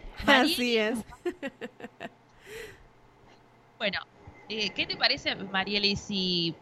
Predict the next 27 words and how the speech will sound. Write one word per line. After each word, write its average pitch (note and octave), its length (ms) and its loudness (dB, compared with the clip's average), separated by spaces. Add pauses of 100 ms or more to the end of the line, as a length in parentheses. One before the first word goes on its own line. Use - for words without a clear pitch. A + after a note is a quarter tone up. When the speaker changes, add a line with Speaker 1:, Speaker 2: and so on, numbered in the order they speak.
(200)
Speaker 2:
compartimos G#3+ 720 2
cuáles D#4 240 4
van C4 160 4
a B3 60 2
ser B3 320 -4
los C#4 320 4 (100)
temas A#3+ 640 2 (160)
del G3 800 0
día A#3+ 480 2
de F3 300 2
hoy? C3+ 260 -2
¿Qué C4 100 -4
te C4 140 0
parece? C#3 420 -2 (560)
Speaker 1:
Giovanna A#3 920 4
hoy B3+ 220 4
nos D#4 180 2
comparte D4+ 880 2
su - 220 0
tema, A#3 520 4 (120)
cinco F4+ 720 0
razones C4+ 760 0
para A#3 260 4
emprender G#3 880 2 (120)
ante G3+ 440 0
la F#3 100 6
adversidad. F3+ 760 2